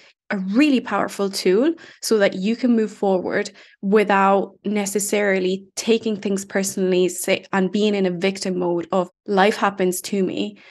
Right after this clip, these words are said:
and that's all." It's that you can reframe, you can choose what you get to take away from those experiences.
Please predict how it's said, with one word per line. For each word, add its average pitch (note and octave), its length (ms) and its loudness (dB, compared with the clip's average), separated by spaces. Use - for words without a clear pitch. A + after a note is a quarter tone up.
and G3 260 2
that's F3+ 260 0
all." F#3 340 -4
It's G3+ 260 -6
that - 220 -2
you F#3+ 300 -2
can A3 180 -4
reframe, F#3 560 -2
you G3+ 120 0
can F#3+ 180 -2
choose G#3+ 720 -2
what G#3 300 0
you A3 120 2
get G3 180 0
to G3 100 -2
take F#3+ 300 -2
away F3 520 -2
from F#3+ 200 -2
those E3+ 200 2
experiences. - 680 -4